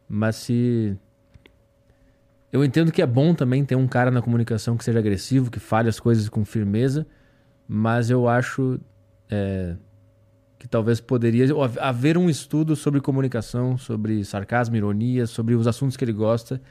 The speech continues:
e talvez ele conseguisse explicar, talvez usando a mesma brabeza, mas de uma maneira mais inteligente. Que isso que eu falei pra ele no meu programa quando ele foi lá também,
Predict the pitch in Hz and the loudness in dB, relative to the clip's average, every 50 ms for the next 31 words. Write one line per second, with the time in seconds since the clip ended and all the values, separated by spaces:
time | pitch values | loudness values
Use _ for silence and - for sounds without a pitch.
0 | - _ _ _ _ _ - 120 - 123 123 127 131 123 127 127 120 - - 120 | -20 _ _ _ _ _ -10 -8 -4 -2 0 0 0 -2 -4 -6 -6 -6 -4 -4
1 | 123 120 120 - - - - 117 - 120 113 113 117 117 110 104 - - - - | -4 -4 -6 -8 -12 -12 -10 -6 -2 0 2 2 4 2 2 0 -4 -10 -20 -20
2 | _ _ _ _ _ _ _ _ _ _ - 135 135 143 165 160 160 151 156 156 | _ _ _ _ _ _ _ _ _ _ 0 2 4 4 4 4 4 4 4 4
3 | 151 139 143 139 147 131 120 127 127 123 120 135 160 165 160 156 143 131 135 131 | 4 2 2 2 2 2 2 2 2 4 4 2 2 2 0 0 0 0 0 0
4 | 127 131 135 131 127 123 120 120 120 120 127 127 123 120 113 107 98 101 - _ | 0 0 0 0 0 0 0 0 0 0 0 0 0 0 0 -2 -4 -6 -8 _
5 | - 107 107 104 107 110 110 117 113 123 113 113 104 104 101 98 - - 147 - | -6 -4 -2 -2 -2 -2 -2 -2 -2 -2 -2 -2 0 0 -2 -2 -2 -4 -4 -4
6 | - 165 - - 147 147 143 - 139 135 139 139 135 131 - 127 120 123 120 120 | -4 -2 0 2 2 2 2 2 2 2 2 2 2 2 2 2 0 0 0 0
7 | 120 113 107 104 - - 107 104 98 98 - - 95 95 95 101 | 0 -2 -2 -2 -4 -4 -4 -2 -2 -4 -4 -4 -4 -4 -4 -6